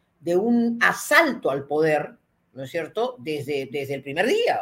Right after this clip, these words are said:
o, o, o desde la planificación cuando vieron que las posibilidades de acceso al poder se daban.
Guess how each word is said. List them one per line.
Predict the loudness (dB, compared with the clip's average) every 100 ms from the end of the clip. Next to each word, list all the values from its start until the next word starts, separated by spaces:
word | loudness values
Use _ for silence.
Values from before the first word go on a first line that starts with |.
| -4
o, | -6
o, | -4 -4 -4 -6 -6 -4
o |
desde | -2 0 0
la | 2
planificación | 0 -2 -6 -6 0 2 2 -2 -8 _ -2
cuando | 2 2
vieron | 4 2
que | 2
las | -2
posibilidades | -4 0 2
de | 2
acceso | 0 -4
al | -2
poder | 0 0
se | 2
daban. | 2 2 -2